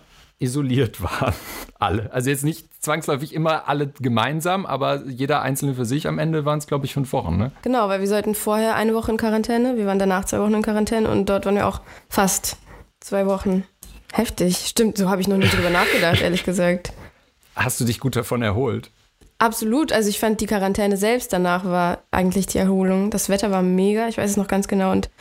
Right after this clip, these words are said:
Speaker 2: es war ganz, ganz toll, diese zwei Wochen für mich zu haben, um das alles zu verarbeiten, weil das einfach für mich krass war, was, was abging.
Speaker 1: Malik Harris, der dieses Jahr der deutsche Act war, ist ja wirklich direkt am Montag, nachdem er vom Song Contest zurückgekommen ist, auf Tour gegangen. Das ist, glaub ich,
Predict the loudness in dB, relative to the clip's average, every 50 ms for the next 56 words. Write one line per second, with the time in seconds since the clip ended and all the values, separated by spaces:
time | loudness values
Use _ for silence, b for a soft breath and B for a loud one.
0 | B B B B -6 -2 -2 -2 -2 0 0 0 0 0 0 -2 -2 -2 -2 0
1 | 0 2 2 2 2 0 0 0 0 0 2 2 2 2 0 0 0 0 0 0
2 | 0 0 0 2 2 2 2 2 0 0 0 0 0 0 0 0 -2 -2 -2 0
3 | 0 2 2 2 0 0 0 0 0 2 2 2 0 0 -2 -6 -12 _ _ _
4 | _ _ _ _ _ _ _ _ _ _ _ _ -4 -2 0 0 2 2 0 0
5 | 0 0 0 0 0 0 0 0 0 0 0 0 0 0 0 0 0 0 -2 -2
6 | -6 -8 -10 -8 -4 -2 0 0 0 0 -2 -2 -2 0 2 2 2 0 0 -4
7 | _ _ _ _ b b b b -4 -2 0 0 0 0 -2 -2 -4 -4 -2 -2
8 | -2 -4 -4 -2 0 0 0 0 0 -2 -2 -2 -2 -2 -2 -2 -2 0 -2 -2
9 | -2 -2 -2 -2 -2 -2 -2 -4 -4 -4 -4 -4 -2 0 0 0 -2 B B B
10 | B B B B B B B B B -4 -2 -2 0 0 0 0 0 -2 -2 -2
11 | -4 -6 -2 -2 -2 0 0 -2 -4 -4 -2 0 0 2 2 0 -2 -4 -4 -4
12 | -4 -4 -2 -4 -6 -8 -12 -8 -4 -2 -2 -2 -2 -4 -4 -2 0 0 -2 -2
13 | -4 -10 -14 -8 -4 -4 -2 -2 -2 -2 -2 -2 -2 -2 -2 -2 -2 -2 -2 -2
14 | -2 -2 0 0 0 0 0 -2 -4 -4 -4 -2 -2 -2 0 -2 -2 0 0 0
15 | 0 0 0 -2 -2 -2 0 0 -2 -2 -4 -4 -2 -2 0 0 -2 -4 -6